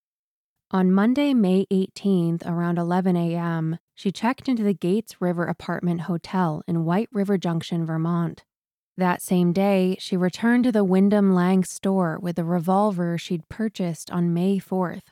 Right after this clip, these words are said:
and exchanged it for the twenty-two caliber revolver that was later found at the crime scene. She'd claimed the first revolver was malfunctioning, and once again, she identified herself as Grace Hurley.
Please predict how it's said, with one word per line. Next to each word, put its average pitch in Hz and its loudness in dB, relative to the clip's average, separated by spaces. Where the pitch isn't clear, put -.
and 185 2
exchanged 202 0
it 175 0
for 185 -4
the 175 0
twenty-two 226 0
caliber 202 0
revolver 165 -2
that - -12
was 175 -6
later 190 2
found 175 -2
at - -8
the - -16
crime 190 0
scene. 160 -6
She'd 180 0
claimed 208 2
the 190 0
first 202 -2
revolver 180 0
was 170 -4
malfunctioning, 175 -2
and 190 2
once 190 -2
again, 185 0
she - -6
identified 180 0
herself 165 -8
as 170 -8
Grace 175 -4
Hurley. 180 -4